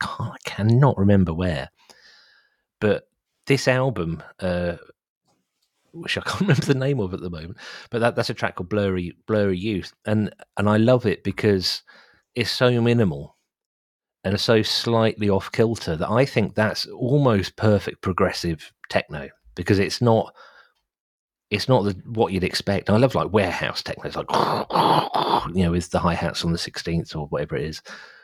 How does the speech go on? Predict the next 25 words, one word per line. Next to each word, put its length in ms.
But 100
this, 200
I 80
just 260
like 340
it. 80
I 80
find 280
it 120
slightly 380
unsettling 540
in 80
a 40
way 200
that's, 260
that's 140
quite 300
pleasing. 380
But 200
nobody 760
I've 180
sent 260
links 380
to 320
for 220